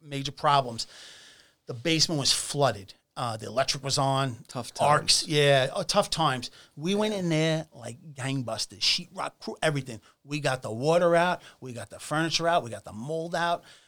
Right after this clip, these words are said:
Speaker 1: we got <laughs> everything out. We, we redid the property, we threw the couch out, got him a new couch. This was all one day.
Speaker 2: Yeah.
Speaker 1: Like, we, we went in there like elves
Speaker 2: Yep.
Speaker 1: on Christmas Eve. Um, and I was so proud of them. I was so proud of me.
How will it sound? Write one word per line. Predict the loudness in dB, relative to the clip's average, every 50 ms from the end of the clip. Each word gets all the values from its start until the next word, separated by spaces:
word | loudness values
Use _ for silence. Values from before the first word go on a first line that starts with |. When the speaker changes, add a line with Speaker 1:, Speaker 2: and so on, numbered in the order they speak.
| _ _ -6 -4
Speaker 1:
we | -2 -2 -2 -2 -6 -8
got | -8 -2 0 0 0 0
<laughs> | -4
everything | -6 -6 -4 -4 -6 -2 0 2 2 2
out. | 0 0 2 2 0 0 -4 -10 -20 -20 -20 -20 -12 -10
We, | -6 -2 0 0 0 0 -2 -6 -10 _ _
we | -18 -14 -10
redid | -4 -2 -2 0 0 2 2 2 2 0 -4 -4 -4
the | -4 -2
property, | 0 2 2 4 2 2 0 -4 -4 -4
we | -4 -6
threw | -8 -8 -4 -4 -2 -2
the | -2
couch | -4 -2 -2 -2 -2 0 0
out, | 2 2 2 0
got | 0 -2
him | -2 -2
a |
new | -2 -4
couch. | -2 -2 -2 -2 -2 -4
This | -6 -8 -6 -4 -2 0
was | 2 2 2
all | 2 2 2 0 0
one | -2 -6 -8 -8 -8 -8 -8 -10 -12 -12
day. | -10 -8 -6 -6 -6 -6 -10 -14 -18 -20 -20 _ _
Speaker 2:
Yeah. | -10 -10 -10
Speaker 1:
Like, | -10 -12 -16 -12
we, | -10 -8 -6 -6 -8 -8
we | -6 -4 -2
went | 0 0 2
in | 2
there | 2
like | 2 2 0 -4 _ _
elves | 2 2 2 4 2 0 0 0 -2 -4 -8
Speaker 2:
Yep. | -8 -8 -8
Speaker 1:
on | -10 -12 -10
Christmas | -6 -4 0 0 0 0 0 0 -2 -2 -2 -6 -12 -18 -20 -20 _ _
Eve. | -6 -4 -4 -4 -4 -6 -10 -14 -16 -16 -16 -18 -16 -10 -6
Um, | -4 -4 -2 -2 -2 -4 -4 -6 -8 -10 _ _ _ _ _ _
and | -2 -2 0 2
I | 2 4
was | 4 6
so | 6 8 8 8
proud | 8 6 2 -2 -2 -2 -2
of | 0 0
them. | 2 2 2 2 2
I | 0
was | 0 0
so | -2 -4
proud | -2 -2 -2 -2 -2
of | -4 -6 -6
me. | -4 -4 -4 -4 -6